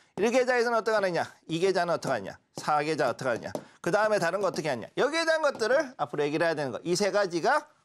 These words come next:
바로 투자의 핵심이라고 보시면 되겠어요. 자, 다음으로 넘어갑니다.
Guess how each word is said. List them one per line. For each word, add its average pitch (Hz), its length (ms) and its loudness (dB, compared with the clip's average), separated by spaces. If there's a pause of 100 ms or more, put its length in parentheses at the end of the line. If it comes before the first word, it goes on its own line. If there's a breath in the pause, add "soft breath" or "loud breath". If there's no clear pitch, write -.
바로 156 420 2
투자의 156 300 0
핵심이라고 175 580 0
보시면 160 540 -2 (120)
되겠어요. 202 720 2 (100)
자, 139 140 -6
다음으로 175 300 2
넘어갑니다. 190 800 0